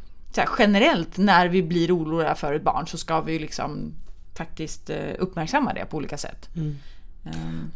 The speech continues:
Speaker 2: Ja, men ja, precis, alla de här screening-momenten som
Speaker 1: Mhm.
Speaker 2: finns för barn i samhället, från liksom B V C
Speaker 1: Mm.
Speaker 2: upp till skolsköterska, kurator, eh, utvecklingssamtal, alltså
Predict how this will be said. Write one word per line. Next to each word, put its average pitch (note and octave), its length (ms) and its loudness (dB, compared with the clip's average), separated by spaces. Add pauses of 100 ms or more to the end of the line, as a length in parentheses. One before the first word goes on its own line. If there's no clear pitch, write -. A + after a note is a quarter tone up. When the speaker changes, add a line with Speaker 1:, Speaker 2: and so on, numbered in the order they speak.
(100)
Speaker 2:
Ja, D#3+ 100 0
men E3+ 120 8
ja, D#3+ 180 8
precis, D#3 300 -2
alla D3+ 300 4
de D3+ 160 2
här D3+ 120 4
screening-momenten C3+ 2000 2
som F#3 120 4
Speaker 1:
Mhm. G#3+ 80 6
Speaker 2:
finns G#3 340 10
för D3 180 10
barn C3 420 6
i C3 180 0
samhället, B2+ 480 0
från C3+ 280 0
liksom C3+ 320 -2
B C3+ 160 0
V C3+ 100 0
C C3+ 380 4 (680)
Speaker 1:
Mm. D#3+ 120 -4 (220)
Speaker 2:
upp D3+ 180 0
till C#3 100 -4
skolsköterska, C3+ 680 -2
kurator, B2+ 720 -2 (360)
eh, C3 220 -2
utvecklingssamtal, B2+ 1120 0
alltså C#3+ 300 -4